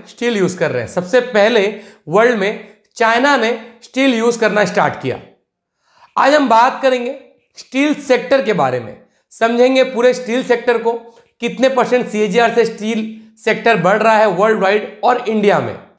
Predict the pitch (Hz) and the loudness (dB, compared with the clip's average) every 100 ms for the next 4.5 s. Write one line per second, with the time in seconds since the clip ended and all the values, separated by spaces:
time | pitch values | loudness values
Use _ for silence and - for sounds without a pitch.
0 | _ _ _ _ 170 240 247 208 233 247 | _ _ _ _ 2 2 2 0 0 0
1 | 214 - - _ _ _ 247 262 254 - | -2 -8 -20 _ _ _ -6 -4 -4 -2
2 | 262 277 294 262 214 269 208 202 208 - | 0 2 2 2 0 0 2 0 0 -10
3 | - _ _ 285 - 285 330 330 262 220 | -20 _ _ -10 -6 -4 0 2 2 4
4 | 185 160 160 123 113 | 4 2 0 -4 -6